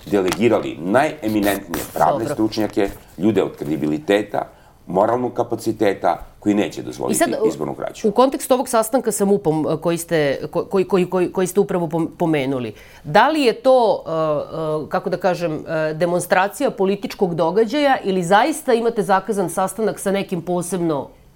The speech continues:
Speaker 2: u
Speaker 1: Da.
Speaker 2: mupu,
Speaker 1: Da.
Speaker 2: kome ćete predati
Speaker 1: Mi smo,
Speaker 2: to što ste
Speaker 1: mi
Speaker 2: rekli?
Speaker 1: smo, mi smo se mupu obratili sa željom da
Speaker 2: I oni primaju?
Speaker 1: Oni su primili k znanju i zakazali su sastanak
Speaker 2: Mhm.
Speaker 1: u Palati Siva u jedanaest sati. Otići će Marinika Tepić i Miroslav Aleksić na taj sastanak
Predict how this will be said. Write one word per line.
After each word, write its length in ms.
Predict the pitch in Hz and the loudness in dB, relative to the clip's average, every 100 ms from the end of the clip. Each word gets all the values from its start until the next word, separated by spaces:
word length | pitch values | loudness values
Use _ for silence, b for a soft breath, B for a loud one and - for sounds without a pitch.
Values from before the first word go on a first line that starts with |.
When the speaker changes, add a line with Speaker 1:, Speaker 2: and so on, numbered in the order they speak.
| - | -6
Speaker 2:
u 40 | |
Speaker 1:
Da. 80 | - | -2
Speaker 2:
mupu, 440 | 147 208 311 339 330 - | 2 2 4 2 2 -6
Speaker 1:
Da. 120 | - | -6
Speaker 2:
kome 240 | - 202 190 | -2 0 0
ćete 220 | 190 170 | -2 -4
predati 680 | 165 180 202 202 196 175 - b b b b - | -2 0 0 0 -2 -2 -6 b b b b -2
Speaker 1:
Mi 140 | 117 | 0
smo, 180 | - 185 | 2 0
Speaker 2:
to 60 | |
što 140 | 180 82 | 0 -4
ste 140 | - | -2
Speaker 1:
mi 60 | 113 | -2
Speaker 2:
rekli? 120 | 110 | 0
Speaker 1:
smo, 260 | 90 73 - - | -4 -6 -10 -2
mi 140 | 101 | -2
smo 180 | 110 95 | -2 -6
se 140 | - | -2
mupu 300 | 85 104 - | 2 2 0
obratili 600 | 65 - 73 - 101 135 | -4 2 2 0 -4 -4
sa 140 | - 80 | -6 -4
željom 400 | 73 92 95 73 | -2 0 -2 -2
da 260 | 76 73 65 | 2 2 2
Speaker 2:
I 100 | 104 | 0
oni 180 | - | 0
primaju? 480 | 208 202 175 156 110 - - | 0 0 0 -2 -4 -12 -6
Speaker 1:
Oni 160 | 92 98 | -4 -4
su 180 | - | -6
primili 300 | 76 95 80 | -2 -2 -2
k 100 | 76 | -6
znanju 380 | 76 87 113 151 - | -2 0 0 -2 -4
i 120 | 107 | -4
zakazali 460 | 87 85 82 80 76 | -4 2 2 2 -8
su 100 | - | -4
sastanak 500 | 92 101 117 95 143 | 0 0 0 -4 -2
Speaker 2:
Mhm. 120 | 151 | -2
Speaker 1:
u 100 | 85 69 | -2 -4
Palati 360 | 80 76 71 - | 0 0 0 -6
Siva 380 | - 113 120 - | -2 0 2 0
u 40 | 80 | -2
jedanaest 380 | 76 73 62 - | -2 -2 -4 0
sati. 420 | 87 104 117 107 B B B | 2 2 -4 -6 B B B
Otići 280 | 78 92 - | -4 -4 -2
će 120 | 78 | -2
Marinika 420 | 67 73 78 73 | -2 -4 -6 -6
Tepić 480 | - 90 - 80 - | -2 -2 -4 -10 -8
i 120 | 78 | -6
Miroslav 380 | 73 67 - 67 | -4 -6 -4 0
Aleksić 380 | 82 82 - 69 | 2 0 -10 -16
na 100 | 62 | -12
taj 120 | 60 | -8
sastanak 500 | - 71 - 87 76 | 0 0 0 -6 -6